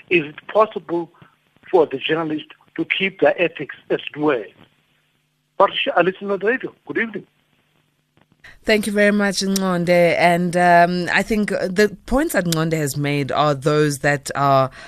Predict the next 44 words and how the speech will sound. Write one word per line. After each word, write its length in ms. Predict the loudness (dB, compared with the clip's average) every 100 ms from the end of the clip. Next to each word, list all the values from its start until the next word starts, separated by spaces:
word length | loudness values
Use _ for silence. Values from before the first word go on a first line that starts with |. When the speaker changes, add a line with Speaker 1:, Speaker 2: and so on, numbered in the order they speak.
| -4
Speaker 2:
are, 320 | 0 2 2 2
are 120 | -2
quite 300 | 0 -2 -2
critical. 600 | -4 -6 -6 -4 0 0
The 440 | 0 -2 0 -4 -6
issue 240 | -4 -2
of 100 | -2
bread 240 | 0 0 0
and 160 | -2
butter 400 | 0 -2 0 -2 -2 -14 -20
for 220 | -4 -4
journalism, 1080 | 0 0 0 0 -2 -2 -6 -6 -4 -4 -6 -4
uh, 140 | -4 -2
for 140 | -2
journalists, 600 | 2 2 2 -2 -4 -6
but 240 | -2 -2
also 340 | -2 -4 -2 0
on 120 | 0
the 140 | -2 -2
other 160 | -2
hand, 320 | -4 -4 -6 -8 -18 -8
we 80 | -4
need 220 | -2 -4
to 80 | -6
be 80 | -4
cognizant 680 | -4 -4 -4 -4 -4 -4
of, 260 | -4 -4 -4
uh, 160 | -4 -4
upholding 580 | -6 -4 -2 0 -2 -4
correct 340 | -4 -4 -4
information. 680 | -8 -6 -4 -2 -2 -4 -6 -8 -12 0
What, 260 | 2 2 2
uh, 220 | 2 4
what, 240 | 2 0
what 160 | 0 0
are 80 | 0
your 160 | 0
views 420 | -2 -4 -2 -2 -2
on 320 | -2 -2 -2
that, 320 | -4 -4 -4
uh, 580 | 0 0 0 -4 -6 -8 -10 -14
uh, 80 |
Professor 360 | -8 -6 -6 -8
Kruger? 340 | -6 -6 -6